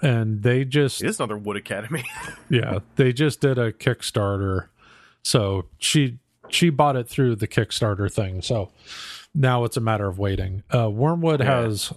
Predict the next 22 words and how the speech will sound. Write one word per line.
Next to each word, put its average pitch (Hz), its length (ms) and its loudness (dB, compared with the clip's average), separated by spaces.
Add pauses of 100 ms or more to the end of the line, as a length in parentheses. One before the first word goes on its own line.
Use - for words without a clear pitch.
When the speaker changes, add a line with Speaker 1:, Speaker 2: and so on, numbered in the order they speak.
(160)
Speaker 1:
a 135 100 4
lot 113 520 0
more 120 400 2
options 127 840 0 (200)
in 113 200 2
regards 101 840 -2
to 113 180 2
woods. 107 560 -2 (720)
Like, 98 240 2 (420)
as 113 320 2
time 120 500 2
was 113 180 0
running 107 420 0
out 107 280 2 (460)
for 117 240 2
the 101 140 -2
Kickstarter, 120 720 0 (720)
she - 180 2
would 113 180 2
spend, 123 380 0
like, 101 400 -2 (460)
hours, 98 580 0